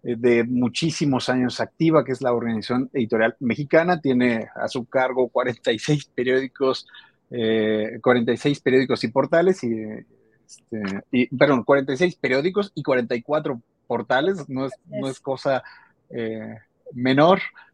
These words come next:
¿no? Este, y bueno, y encabeza desde la Sociedad Interamericana de Prensa el, un comité, el Comité de Inclusión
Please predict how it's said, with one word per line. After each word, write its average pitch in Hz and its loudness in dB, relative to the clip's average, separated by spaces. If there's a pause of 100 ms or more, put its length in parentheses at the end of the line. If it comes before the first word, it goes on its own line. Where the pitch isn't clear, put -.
(140)
¿no? 170 2
Este, 131 2
y 131 4
bueno, 156 4
y 151 6
encabeza 139 2
desde 127 -2
la 139 -2
Sociedad 135 -6
Interamericana 117 -4
de 147 -4
Prensa 175 0
el, 175 -2 (120)
un 190 0
comité, 139 0
el 131 -4
Comité 139 -2
de 135 -2
Inclusión 131 -6